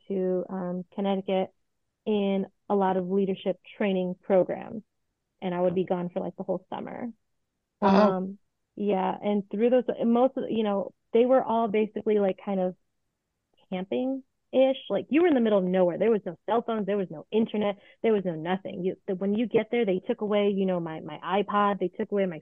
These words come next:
Speaker 1: C D player. Like, it was just me and nature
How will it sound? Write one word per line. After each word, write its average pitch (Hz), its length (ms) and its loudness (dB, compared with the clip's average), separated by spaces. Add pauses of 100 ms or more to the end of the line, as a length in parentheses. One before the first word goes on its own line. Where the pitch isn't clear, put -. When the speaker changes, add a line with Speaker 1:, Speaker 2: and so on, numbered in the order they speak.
Speaker 1:
C 196 120 0
D 220 140 0
player. 208 560 4 (420)
Like, 185 240 0
it 254 100 8
was 233 180 4
just 185 160 -4
me 247 420 2
and 175 240 -2
nature 214 460 4